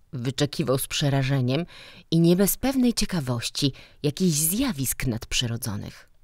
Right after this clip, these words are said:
Profesor po całych prawie dniach trzymał dzieci wiejskie w szkole. Uczył je sposobem zwanym na skoro. Odpowiedzi na przywitanie zdarowo rebiata. Wszystkich śpiewu choralnego,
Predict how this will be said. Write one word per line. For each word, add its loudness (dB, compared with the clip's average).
Profesor 2
po 0
całych 0
prawie 0
dniach -2
trzymał -2
dzieci -4
wiejskie -2
w -6
szkole. -4
Uczył -4
je -4
sposobem -2
zwanym -2
na -6
skoro. -2
Odpowiedzi 2
na 0
przywitanie 0
zdarowo 4
rebiata. 2
Wszystkich -2
śpiewu 0
choralnego, 0